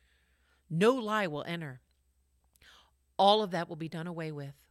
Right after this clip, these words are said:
once and for all, so we don't have to worry that it's gonna get corrupted again.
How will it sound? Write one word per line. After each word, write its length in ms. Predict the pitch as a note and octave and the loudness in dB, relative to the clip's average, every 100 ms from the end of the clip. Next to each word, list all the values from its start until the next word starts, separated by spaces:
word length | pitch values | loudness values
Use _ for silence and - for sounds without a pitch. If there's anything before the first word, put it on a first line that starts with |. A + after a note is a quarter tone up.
| - | -8
once 260 | D#3 D#3 | -6 -6
and 140 | D#3+ D#3+ | -8 -10
for 180 | E3+ E3 | -8 -6
all, 140 | E3 | -6
so 120 | - | -6
we 120 | F3+ | -2
don't 180 | G3 G3+ | 0 -2
have 240 | G#3 G3+ - | -2 -4 -4
to 80 | |
worry 640 | G#3+ G3+ A#3 C#4+ B3 D#3+ D3 - - _ _ _ _ _ _ _ _ - | -6 0 2 2 -2 -8 -12 -20 -20 _ _ _ _ _ _ _ _ -8
that 120 | F3+ | -8
it's 120 | F3 | -6
gonna 200 | F3+ F3 | -4 -4
get 200 | E3 - | -4 -8
corrupted 440 | - F3 D3 - | -6 -6 -6 -10
again. 520 | D3+ D3+ C#3+ C#3 C#3+ | -10 -8 -8 -10 -14